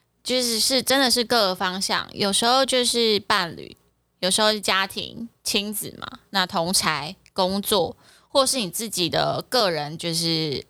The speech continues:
呃，身体状况、健康状况，都有可能导致就是你这个当下的情绪是不太舒服的，可能是累积的，可能是瞬间的。那不管是怎么样，你都可以，呃，这都是一个协助，就是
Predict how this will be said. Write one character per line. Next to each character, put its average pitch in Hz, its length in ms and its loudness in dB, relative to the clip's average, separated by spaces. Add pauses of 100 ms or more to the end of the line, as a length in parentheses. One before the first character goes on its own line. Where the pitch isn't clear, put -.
(100)
呃， 120 360 -6
身 220 220 4
体 226 140 -6
状 170 200 -2
况、 165 240 -6
健 196 200 -2
康 185 180 -4
状 170 160 -4
况， 175 180 -2
都 208 120 2
有 185 160 0
可 185 140 -8
能 - 120 -6
导 - 180 2
致 185 240 -4
就 180 80 -2
是 180 140 0
你 160 140 -2
这 180 100 0
个 165 260 2 (520)
当 240 260 2
下 226 240 2
的 180 100 0
情 170 320 -4
绪 185 220 4
是 175 560 2 (220)
不 175 100 -6
太 202 240 2
舒 185 240 -6
服 - 240 -10
的， - 240 -4 (400)
可 247 140 2
能 214 100 2
是 339 120 2
累 202 200 2
积 208 180 -4
的， 190 140 0
可 175 120 -8
能 165 200 2
是 220 180 4
瞬 190 320 0
间 160 280 0
的。 135 260 -2 (520)
那 254 120 2
不 247 100 -8
管 196 220 2
是 214 140 -2
怎 175 100 -6
么 151 80 -2
样， 180 180 2
你 160 80 -8
都 170 140 -2
可 180 220 2
以， 160 640 -2 (100)
呃， 190 380 2
这 311 180 4
都 294 180 2
是 294 200 -2
一 233 160 -2
个 180 440 0
协 190 300 2
助， 226 380 -4
就 208 180 -2
是 190 560 0